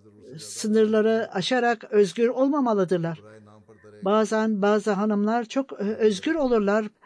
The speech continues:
Tesettür sadece isimde kalır. Bu da yanlıştır. Hanımlar başlarını ve bedenlerini kapatmayı unutmamalıdırlar. Bu, e, izzet ve tevazunun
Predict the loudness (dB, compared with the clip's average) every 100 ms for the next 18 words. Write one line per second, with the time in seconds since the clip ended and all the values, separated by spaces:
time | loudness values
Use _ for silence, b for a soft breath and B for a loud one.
0 | b b -4 -2 0 0 0 -2 0 -2
1 | 0 0 -2 -4 -4 -2 0 -2 -2 -2
2 | -4 -8 -10 -2 0 0 0 -6 -4 -6
3 | -6 _ b b b -4 2 2 4 2
4 | 2 0 0 0 2 2 2 2 2 2
5 | 2 2 2 2 2 2 0 0 -2 -4
6 | -4 -4 -2 -2 0 0 0 0 0 0
7 | 0 0 0 -4 B B B B B B
8 | B -16 -2 4 6 4 0 b b b
9 | -2 2 4 2 -2 -20 _ _ _ _
10 | 0 0 2 2 2 -2 -14 -20 _ _
11 | _ -2 2 4 2 0 0 2 4 4
12 | 4 4 4 4 2 2 4 6 6 4